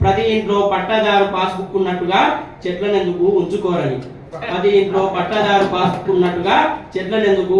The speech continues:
ఉంచుకోరని. చెట్టుంటే మనిషి ఉన్నట్టు, చెట్టుంటే ఇల్లున్నట్టు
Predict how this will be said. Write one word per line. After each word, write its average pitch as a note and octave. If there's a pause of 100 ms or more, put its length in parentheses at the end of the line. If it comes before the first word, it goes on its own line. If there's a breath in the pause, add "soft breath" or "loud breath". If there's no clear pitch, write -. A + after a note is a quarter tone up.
ఉంచుకోరని. F3+ (360)
చెట్టుంటే G3 (160)
మనిషి G#3
ఉన్నట్టు, F#3 (240)
చెట్టుంటే F3+ (300)
ఇల్లున్నట్టు A3